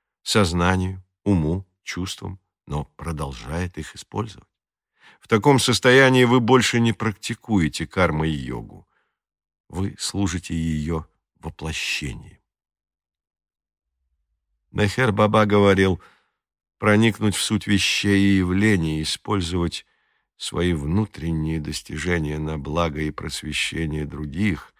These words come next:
неся в мир форм чистоту, истину, красоту и любовь. Вот единственная игра, которая стоит того, чтобы в неё играть. Всё прочее,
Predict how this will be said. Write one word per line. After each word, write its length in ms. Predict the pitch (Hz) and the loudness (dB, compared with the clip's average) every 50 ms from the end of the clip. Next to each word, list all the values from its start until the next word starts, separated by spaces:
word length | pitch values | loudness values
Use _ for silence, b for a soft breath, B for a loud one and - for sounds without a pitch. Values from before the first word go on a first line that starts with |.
| B B B B B B B B - | B B B B B B B B -10
неся 560 | 69 80 85 82 - - - 90 90 87 85 | -6 -4 -2 -2 -2 -2 0 2 2 2 2
в 100 | 78 73 | 0 -2
мир 340 | 78 80 85 90 90 82 80 | -2 -2 0 0 -2 -2 -4
форм 520 | - - - - 80 82 80 80 80 76 | -8 -12 -8 -4 -2 -2 0 0 -2 -4
чистоту, 800 | - - - 80 78 - - - 80 78 - - 80 80 80 78 | -6 -6 -8 -6 -8 -8 -8 -8 -8 -8 -8 -6 -6 -2 -2 0
истину, 640 | 78 80 85 87 80 - - - - 78 78 82 80 | 0 0 0 -2 -4 -4 -8 -10 -10 -8 -8 -8 -8
красоту 640 | - - 85 80 - - - 73 71 - 87 87 82 | -10 -10 -10 -8 -8 -6 -8 -8 -8 -6 -4 -2 -2
и 80 | 78 | -2
любовь. 720 | 80 80 80 76 69 76 87 85 90 92 85 - - - _ _ _ _ _ _ _ _ _ _ _ _ | 0 -2 -2 -4 -4 -4 -2 0 0 0 0 -2 -8 -20 _ _ _ _ _ _ _ _ _ _ _ _
Вот 520 | - - 80 90 101 101 101 101 95 - - | -10 -4 0 4 6 6 6 6 4 0 -2
единственная 960 | 90 92 92 95 98 98 95 92 - - 87 85 87 87 85 85 85 85 82 | -2 -2 0 2 2 2 2 2 -2 -6 -4 -2 0 0 0 0 0 -2 -2
игра, 400 | 82 82 82 82 82 82 82 78 | -4 -4 -2 0 0 0 -2 -2
которая 440 | - 82 78 - 80 78 78 78 73 | -6 -10 -12 -10 -10 -6 -6 -6 -6
стоит 460 | - - - 82 78 78 76 - _ | -6 -8 -6 -4 -4 -4 -4 -6 _
того, 300 | - 78 78 78 78 76 | -10 -6 -6 -4 -4 -6
чтобы 360 | 76 - - 71 71 73 76 | -6 -10 -12 -12 -10 -10 -10
в 60 | 73 | -8
неё 380 | 73 76 73 73 73 73 71 71 | -6 -4 -4 -4 -4 -4 -6 -6
играть. 560 | 65 67 67 65 65 65 65 67 _ - _ b b b b b b b b b b | -8 -10 -10 -10 -10 -10 -12 -16 _ -20 _ b b b b b b b b b b
Всё 280 | - - - - 123 110 | -10 -4 -2 0 0 0
прочее, 680 | - - 139 147 143 120 - - - - - - - | 0 2 4 4 4 4 2 -2 -6 -6 -10 -12 -14